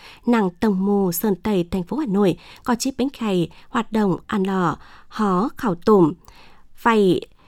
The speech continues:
lò bàn xài hở bưng côn khó hảy, kìm chiềng uốn in một mùa.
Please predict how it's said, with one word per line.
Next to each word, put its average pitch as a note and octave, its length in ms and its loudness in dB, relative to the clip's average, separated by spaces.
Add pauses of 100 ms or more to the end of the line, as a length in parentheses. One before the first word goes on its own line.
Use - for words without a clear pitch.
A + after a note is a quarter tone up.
(180)
lò A#3 200 0
bàn G#3 160 -2
xài F#3 420 -2
hở G#3 280 0 (100)
bưng C#4 140 -2
côn C#4+ 220 0
khó G#3+ 200 -8
hảy, G3 380 -2 (140)
kìm G#3 200 2
chiềng G#3 260 0
uốn A3+ 200 -2
in F#3+ 180 -2
một G#3 140 -2
mùa. G3+ 280 4